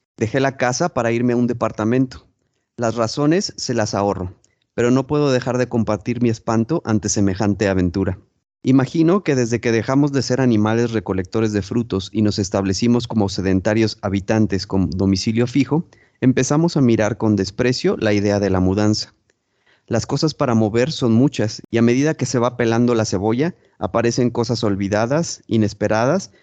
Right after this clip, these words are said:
y absolutamente inútiles que, sin embargo, es necesario llevar. Pero como no podía ser de otra manera, y a los finales de esta historia,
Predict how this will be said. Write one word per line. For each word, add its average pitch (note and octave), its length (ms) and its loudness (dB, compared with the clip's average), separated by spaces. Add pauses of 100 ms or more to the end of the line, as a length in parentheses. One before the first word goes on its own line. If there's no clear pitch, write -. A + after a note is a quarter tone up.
(160)
y A#2+ 80 0
absolutamente A#2 720 0
inútiles C3 580 0
que, A2 140 -4
sin A2 160 -2
embargo, A#2 560 0
es A2+ 160 -2
necesario G#2 480 0
llevar. F#2 400 -2 (720)
Pero B2 180 0
como B2+ 220 2
no E3+ 100 2
podía E3+ 260 0
ser D#3+ 200 0
de C#3 80 0
otra C#3 180 0
manera, A2 640 0
y - 160 -4
a A2+ 80 2
los G#2 160 -2
finales A2 380 0
de A2+ 80 0
esta A#2 180 -2
historia, A2 520 0